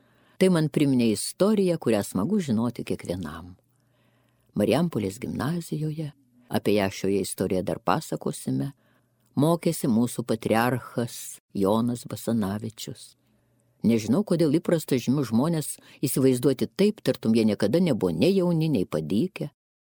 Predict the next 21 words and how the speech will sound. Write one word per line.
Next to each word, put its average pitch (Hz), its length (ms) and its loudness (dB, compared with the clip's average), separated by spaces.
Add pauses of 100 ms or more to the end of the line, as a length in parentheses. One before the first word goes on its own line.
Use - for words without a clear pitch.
(120)
tartum 185 320 4
jau 156 160 6
gimė 156 240 4
tokie, 170 400 2
kokius - 320 -2
matome 131 400 2
portretuose – 98 880 -4 (320)
rimti, 98 400 2
solidūs, 147 880 -2
kostiumuoti 151 800 -2
ir 120 100 -4
barzdoti. 98 800 -6 (500)
Vadovėliai 156 640 4
piešia 151 480 2
juos 123 240 0
mums 147 260 2
beveik 131 400 2
kaip 123 160 2
nežmonės, 110 640 2
kaip - 220 -2
paminklus, 127 640 0